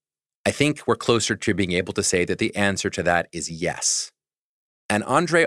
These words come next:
also thinks, as clearly as it's possible to think anything, that the Democrats can't afford to make that mistake again. If he's right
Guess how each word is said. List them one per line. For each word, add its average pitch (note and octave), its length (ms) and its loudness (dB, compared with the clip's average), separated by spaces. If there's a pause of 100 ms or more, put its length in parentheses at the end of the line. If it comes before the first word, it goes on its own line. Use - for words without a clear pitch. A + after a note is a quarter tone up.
also C3+ 280 2
thinks, - 500 -2 (260)
as F2+ 240 2
clearly F3 460 2
as A2 160 2
it's F2 100 -4
possible C3+ 520 -2
to B2+ 120 -4
think C#3 240 -2
anything, - 520 -2 (440)
that G2+ 120 0
the G#2+ 80 2
Democrats C3 520 2 (120)
can't B2+ 320 -2
afford G#2+ 340 0
to - 80 -4
make F#2 180 0
that F#2 200 2
mistake E2+ 320 -4
again. D2+ 400 -6 (760)
If G2 120 -2
he's G#2 140 0
right E3 280 2